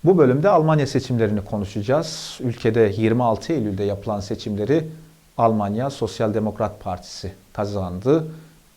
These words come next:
Hristiyan Birlik Partileri ise tarihlerinin en kötü oylarından birisini alarak seçimi ikinci olarak bitirdi. İki parti de hükümeti tek başlarına kurabilecek çoğunluğa sahip değil. Dolayısıyla bir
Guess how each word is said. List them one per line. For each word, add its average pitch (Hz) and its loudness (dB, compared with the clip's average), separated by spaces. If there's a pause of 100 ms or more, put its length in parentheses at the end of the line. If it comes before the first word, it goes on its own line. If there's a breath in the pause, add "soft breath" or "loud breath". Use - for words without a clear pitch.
(100)
Hristiyan 139 2
Birlik 143 2
Partileri 123 0
ise 139 0 (380)
tarihlerinin 113 0 (240)
en 160 -2
kötü 110 -8 (220)
oylarından 110 -2
birisini 117 -4
alarak 113 -4
seçimi 113 -4
ikinci 120 -8
olarak 87 -10 (140)
bitirdi. 113 -8 (840 soft breath)
İki 175 2
parti 151 4
de 180 2
hükümeti 139 0
tek 160 -2
başlarına 113 -2
kurabilecek 117 -2 (340)
çoğunluğa 113 -2
sahip 117 -4
değil. 95 -4 (400)
Dolayısıyla 120 -2
bir 135 0